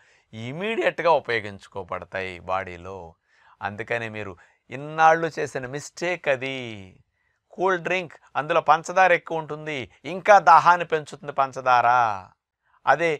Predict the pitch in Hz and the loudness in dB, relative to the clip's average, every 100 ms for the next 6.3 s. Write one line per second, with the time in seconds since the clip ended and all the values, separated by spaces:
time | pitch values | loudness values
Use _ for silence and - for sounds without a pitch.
0 | - _ 127 147 160 170 160 160 160 147 | -8 _ 0 0 2 2 4 4 4 4
1 | 147 156 - 175 135 - _ - 165 175 | 4 2 0 -4 -4 -14 _ 4 4 4
2 | 165 180 165 165 151 151 175 - 190 185 | 2 4 4 2 -4 -4 -6 -8 4 6
3 | 160 151 127 - 131 139 127 98 _ _ | 8 6 2 2 2 2 -6 -12 _ _
4 | - 196 196 214 170 151 147 147 151 - | -10 -10 4 6 8 6 6 2 0 -8
5 | 127 117 - 123 110 90 87 _ _ _ | -10 -10 -6 -4 -4 -10 -20 _ _ _
6 | - 143 | -12 -4